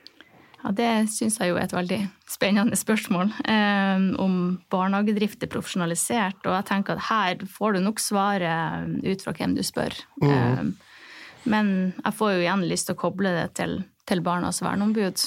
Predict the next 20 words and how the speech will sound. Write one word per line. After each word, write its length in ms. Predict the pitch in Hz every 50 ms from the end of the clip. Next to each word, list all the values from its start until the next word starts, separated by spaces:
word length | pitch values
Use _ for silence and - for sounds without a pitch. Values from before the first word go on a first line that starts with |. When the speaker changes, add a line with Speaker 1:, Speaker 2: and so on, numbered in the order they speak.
| - -
Speaker 1:
eh, 440 | - - 190 196 202 196 190 185 185
Speaker 2:
Mhm. 180 | 185 185 185 185
Speaker 1:
hvor 160 | - - 208 190 190
målet 420 | 190 190 190 190 202 190 170 151 170
er 100 | 180 175
å 80 | 175 175
sikre 560 | - - 202 202 - _ _ - - 190 170
at 140 | 170 - - -
alle 360 | 196 196 208 208 208 196 160
unger, 400 | 170 170 180 190 196 180 - 185 - - -
eh, 340 | - 180 180 - - - -
spesielt 540 | 202 - - 214 - 196 196 220 - - - _
de 80 | 170
sårbare, 580 | 175 - - 170 170 185 196 196 190 185 - 175
har 160 | 185 190 185 175
en 120 | 180 180
god 180 | 185 190 180 165
barndom. 440 | - 165 185 214 226 226 - - - - - - - -
Speaker 2:
Mhm. 400 | - 131 127 120 107 110 117 123 127 - - _ _ _ - - -
Speaker 1:
Eh, 280 | 185 180 180 175 175